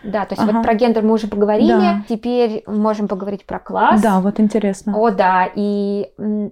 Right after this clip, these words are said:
Speaker 1: здесь, наверное, можно сразу привести несколько примеров. Э, я до сих пор не сказала про то, что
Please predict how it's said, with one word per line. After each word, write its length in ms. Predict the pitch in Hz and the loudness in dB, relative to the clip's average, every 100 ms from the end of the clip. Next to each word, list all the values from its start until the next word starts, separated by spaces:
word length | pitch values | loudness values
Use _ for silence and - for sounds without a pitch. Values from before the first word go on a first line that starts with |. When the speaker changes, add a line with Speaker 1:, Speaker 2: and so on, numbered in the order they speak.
| - | -10
Speaker 1:
здесь, 500 | 196 214 208 302 - | -6 0 0 0 -6
наверное, 440 | 247 220 226 226 208 | -4 -2 -2 -2 -2
можно 340 | 220 226 214 | -2 -2 -6
сразу 360 | 208 214 208 190 | -2 -2 -2 -2
привести 420 | 208 202 - 214 | -4 -4 -6 -2
несколько 520 | 208 214 214 - 196 | -2 -2 -6 -6 -8
примеров. 720 | - 202 196 262 359 311 - - | -4 -2 0 0 0 -2 -10 -14
Э, 260 | - 214 196 - - - _ _ | -4 -2 -2 -4 -20 -20 _ _
я 240 | - 214 254 | -8 -2 -2
до 80 | 226 | -4
сих 120 | - | -8
пор 120 | 208 | -6
не 80 | 202 | -4
сказала 360 | - 202 285 | -4 -2 -2
про 160 | 320 208 | -2 -6
то, 100 | 208 | -6
что 440 | - - 202 196 | -10 -4 -4 -4